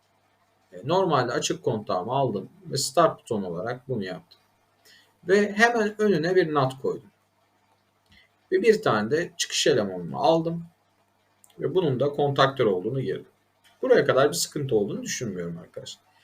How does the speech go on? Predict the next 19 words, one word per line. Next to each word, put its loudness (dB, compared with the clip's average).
Şimdi -2
arkadaşlar 2
ben 4
bunu 0
bir -10
compile 4
edeyim -4
öncelikle. -18
Kodum 2
nasıl -8
çalışıyor? -14
Herhangi 4
bir -6
sıkıntı -6
yok. 2
Onu 0
da 4
nereden 2
anlıyorum? -4